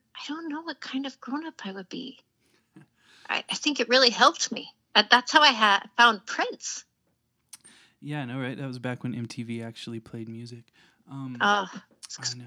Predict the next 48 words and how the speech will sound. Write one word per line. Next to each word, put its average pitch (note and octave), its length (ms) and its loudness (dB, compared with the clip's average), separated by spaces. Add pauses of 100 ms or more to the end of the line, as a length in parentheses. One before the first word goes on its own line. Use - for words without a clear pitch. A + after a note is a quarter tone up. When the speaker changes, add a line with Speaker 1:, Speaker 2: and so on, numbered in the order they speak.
(140)
Speaker 1:
great. G2+ 480 -6
Speaker 2:
Those B2 340 -8
were B2 140 -8
the B2+ 100 -8
days. A#2 580 -4
<laughs> - 40 -20 (340)
Let's - 180 -4
talk B3+ 200 -6
about D#3+ 180 0
the B2+ 80 0
structure - 460 0
of A2+ 60 -2
this A2+ 180 -6
novel A#2 320 -4
a A#2 80 -4
little A#2+ 160 -2
bit, A#2 220 -4
which - 280 -4
Michael B2+ 300 -4
Schaub, A#2+ 420 -6
who's B2 200 -6
been B2 200 -4
one A#2+ 140 -4
of A#2+ 60 -6
my A#2 160 -6
favorite A#2+ 380 -8 (120)
critics - 420 -8
since B2 240 -6
he B2 80 -8
wrote A#2+ 220 -4 (160)
for A#2+ 300 -10 (580)
Book D#3+ 240 -2
Slut, C3 380 2 (260)
um, B2 540 -4
pointed D#3+ 280 2
out C#3+ 140 2
in C#3 60 2
a C3+ 40 4
review C3+ 260 2
for C3 140 -4
N C3 200 0
P C3 240 -4
R, A#2 180 0
has B2 260 -4
these A#2+ 160 -6
short - 380 -2
staccato B2 560 -4
passages. A#2 800 -8